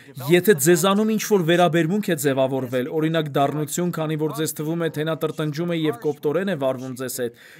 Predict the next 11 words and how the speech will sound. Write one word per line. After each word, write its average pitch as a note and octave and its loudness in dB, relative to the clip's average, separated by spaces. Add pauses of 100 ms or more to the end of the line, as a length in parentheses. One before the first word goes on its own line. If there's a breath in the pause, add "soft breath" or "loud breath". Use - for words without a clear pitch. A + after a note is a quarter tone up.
(100)
կամ D#3+ -2
որ E3+ 2
նա F#3 2
անարգում E3 -2
է D3 -2
ձեզ, A#2 -4 (540)
մոռացեք G3 4
այդ A#2+ -2
մասին, G#2 -8 (400)
ներեք D#3+ 4
նրան A#2+ -4